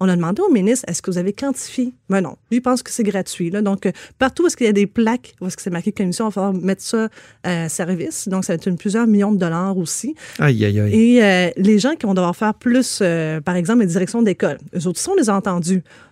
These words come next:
Speaker 1: Euh, le ministre dit qu'eux vont devoir assumer plus de responsabilités, mais aussi, il y a un coût, hein. Quiconque reçoit plus de tâches, habituellement, demande un supplément de revenus. Même chose pour les administrateurs, les directions générales. Les autres aussi vont avoir plus de tâches. Est-ce que ça veut dire qu'on paye plus cher ?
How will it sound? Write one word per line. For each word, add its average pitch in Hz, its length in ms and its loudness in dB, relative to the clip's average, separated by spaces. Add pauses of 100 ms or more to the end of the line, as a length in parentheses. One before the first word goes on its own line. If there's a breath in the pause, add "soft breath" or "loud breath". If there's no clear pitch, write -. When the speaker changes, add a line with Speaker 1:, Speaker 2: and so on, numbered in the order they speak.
Speaker 1:
Euh, 165 320 -2
le 165 160 0
ministre 208 240 6
dit 214 80 0
qu'eux - 260 0
vont 214 140 2
devoir 190 640 2
assumer 190 440 2
plus 196 200 0
de 196 80 6
responsabilités, 180 920 0
mais 165 140 -2
aussi, 170 300 -4
il 339 40 2
y 240 40 4
a 196 40 4
un 185 60 2
coût, 370 260 4
hein. 262 120 0 (100)
Quiconque 381 480 2 (100)
reçoit 220 220 2
plus 262 160 0
de 220 140 4
tâches, 226 340 0 (140)
habituellement, 226 540 2
demande 202 440 2 (160)
un 180 80 -4
supplément 175 400 -4
de 170 80 -4
revenus. 247 320 4 (840 loud breath)
Même 190 160 4
chose 254 280 0
pour 196 180 2
les 185 180 2
administrateurs, 180 600 0
les 233 80 4
directions 170 360 -4
générales. 185 680 -2
Les 165 100 -6
autres 151 160 -10
aussi 302 240 -2
vont 277 120 0
avoir 202 200 0
plus 220 280 -2
de 196 100 0
tâches. 196 340 -4
Est-ce 170 140 -6
que - 80 -2
ça - 0 -
veut 165 80 0
dire 190 120 -2
qu'on 190 120 -4
paye 175 180 -2
plus - 160 -12
cher ? 254 160 -6